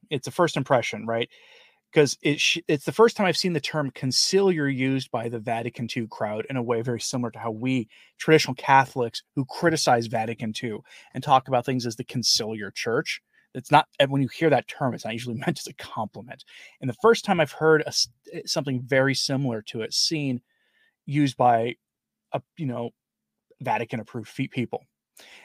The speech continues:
In it, that they admit that the church at present is markedly different than the church that came before the council. Take that for your hermeneutic of continuity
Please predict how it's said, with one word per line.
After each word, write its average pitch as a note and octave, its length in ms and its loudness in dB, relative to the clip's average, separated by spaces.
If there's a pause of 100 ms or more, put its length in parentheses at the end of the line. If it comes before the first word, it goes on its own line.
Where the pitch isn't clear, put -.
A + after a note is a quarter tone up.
(640)
In A3 140 2
it, A3 140 2
that D#3+ 120 0
they D#3+ 140 4
admit D3+ 180 0
that B2+ 140 -8
the B2+ 100 -8
church - 420 -2
at D3+ 140 -12
present C3 320 -2
is A#2 80 -6
markedly A#2+ 560 -2
different A2+ 320 -6
than A#2 100 -8
the A2 80 -8
church A2+ 360 -6
that A#2+ 160 -8
came A#2 160 -8
before G#2+ 240 -10
the G#2+ 60 -14
council. - 460 -12 (440)
Take C#3+ 200 0
that C#3 180 6
for C3 100 -2
your A#2 80 -2
hermeneutic A#2+ 500 -2
of A2+ 100 -14
continuity G#2 720 -8